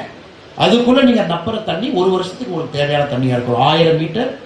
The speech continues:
ஆயிரம் மீட்டர், டெப்த் ஆயிரம் மீட்டர், தௌசண்ட் மீட்டர் கியூப். இது தாராத்தியா நம்ம இருக்கலாம். ரொம்ப ஒரு மாதிரி பஞ்சத்துல கஷ்டப்பட்டு இருந்தீங்கன்னா, குறைந்தபட்சம் ஐந்நூறு மீட்டர் கியூப் வேணும். ஐந்நூறு, ஐந்நூறு, ஐந்நூறு. அதாவது, நீங்க குடிக்கிற தண்ணியா இருக்கலாம், குளிக்கிற தண்ணியா இருக்கலாம், பயன்படுத்தக்கூடிய தண்ணியா இருக்கலாம்,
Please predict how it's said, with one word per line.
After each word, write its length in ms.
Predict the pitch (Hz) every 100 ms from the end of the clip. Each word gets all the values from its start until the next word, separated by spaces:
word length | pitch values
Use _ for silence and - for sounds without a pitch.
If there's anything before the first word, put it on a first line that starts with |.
| - - -
ஆயிரம் 420 | 147 170 170 156
மீட்டர், 420 | 156 233 - 120
டெப்த் 260 | 175 175 190
ஆயிரம் 340 | 147 131 120
மீட்டர், 240 | 123 - - - - -
தௌசண்ட் 340 | 190 202 269 185
மீட்டர் 340 | 180 165 123 131
கியூப். 160 | 127 - - - - - - - -
இது 140 | 254
தாராத்தியா 680 | 285 160 220 226 226 226 233
நம்ம 180 | 208 151
இருக்கலாம். 380 | - 127 - - - - - - - - - - - - -
ரொம்ப 280 | 185 262 311
ஒரு 160 | 254 220
மாதிரி 240 | 247 269 -
பஞ்சத்துல 580 | 226 262 302 294 285 277
கஷ்டப்பட்டு 500 | 202 - 269 269 226
இருந்தீங்கன்னா, 460 | 208 175 160 262
குறைந்தபட்சம் 640 | 233 277 285 214 - 196
ஐந்நூறு 300 | 190 262 285
மீட்டர் 340 | 220 196 180 165
கியூப் 120 | 135
வேணும். 220 | 135 123
ஐந்நூறு, 460 | 156 202 220 247 -
ஐந்நூறு, 340 | 160 160 190
ஐந்நூறு. 440 | - 123 - - - - - -
அதாவது, 320 | 160 208 220
நீங்க 220 | 185 - 233
குடிக்கிற 240 | 247 240
தண்ணியா 320 | 214 180 185
இருக்கலாம், 380 | 170 165 196 226
குளிக்கிற 240 | 185 -
தண்ணியா 380 | 202 - 165 165
இருக்கலாம், 340 | 151 - 240 -
பயன்படுத்தக்கூடிய 720 | 170 220 220 196 160 156 -
தண்ணியா 280 | 131 151
இருக்கலாம், 380 | 131 - 160 -